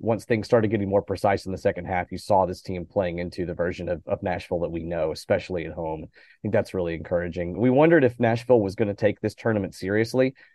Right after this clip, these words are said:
Obviously, every time they get on the pitch, they're gonna wanna win. But how was the rotation gonna be?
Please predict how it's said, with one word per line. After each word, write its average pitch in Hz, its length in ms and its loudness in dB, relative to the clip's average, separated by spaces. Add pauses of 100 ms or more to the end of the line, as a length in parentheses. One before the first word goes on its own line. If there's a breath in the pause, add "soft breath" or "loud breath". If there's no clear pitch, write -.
Obviously, 143 440 4
every 127 200 2
time 120 200 6
they 107 140 4
get 107 180 2
on 101 120 4
the 92 80 -6
pitch, - 240 -2
they're 101 80 4
gonna 95 120 2
wanna 90 200 0
win. 87 260 0
But 85 140 -2 (100)
how 120 220 6
was 113 140 4
the 101 100 -4
rotation 92 500 -2
gonna 87 160 -6
be? 85 320 -4